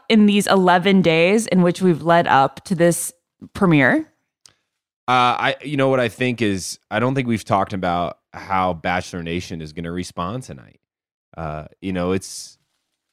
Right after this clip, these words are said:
Speaker 2: we've talked about it many times. Um, less people are watching this show on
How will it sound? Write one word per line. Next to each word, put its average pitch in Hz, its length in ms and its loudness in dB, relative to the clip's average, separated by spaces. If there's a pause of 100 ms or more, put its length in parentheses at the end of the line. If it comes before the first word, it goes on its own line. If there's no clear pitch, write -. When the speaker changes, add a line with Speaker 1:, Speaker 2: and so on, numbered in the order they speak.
(760)
Speaker 2:
we've 113 160 -4
talked 113 260 -2
about 107 160 -2
it 87 60 -4
many 92 340 -4
times. - 640 -20 (180)
Um, - 600 -20 (360)
less 117 300 0
people 104 420 -6
are 95 140 0
watching 85 800 -10 (100)
this 90 200 -10
show 82 580 -8
on 82 560 -8